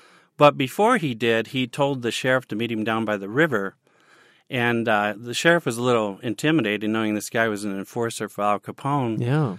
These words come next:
Speaker 1: So they got down to the river, and he handed him this brand new eighteen seventy-eight Colt Lightning pistol and said, "This is for being a brave man," <laughs> and ga-, gave it to him. So.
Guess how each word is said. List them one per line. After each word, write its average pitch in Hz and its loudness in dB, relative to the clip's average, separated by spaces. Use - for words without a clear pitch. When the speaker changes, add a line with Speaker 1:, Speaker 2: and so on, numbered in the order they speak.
Speaker 1:
So 131 -2
they 131 2
got 135 8
down 135 4
to 123 0
the 110 0
river, 123 4
and 127 2
he 127 2
handed 147 4
him 123 0
this 110 -2
brand 131 2
new 127 0
eighteen 127 -2
seventy-eight 117 -2
Colt 123 -2
Lightning 110 -2
pistol 101 -6
and 104 -6
said, 104 -4
"This 131 -2
is 127 -6
for 117 -2
being 117 0
a 101 -4
brave 107 -2
man," 110 -2
<laughs> - -20
and 113 -2
ga-, 110 -2
gave 113 -2
it 101 -10
to 104 -6
him. 92 -14
So. - -20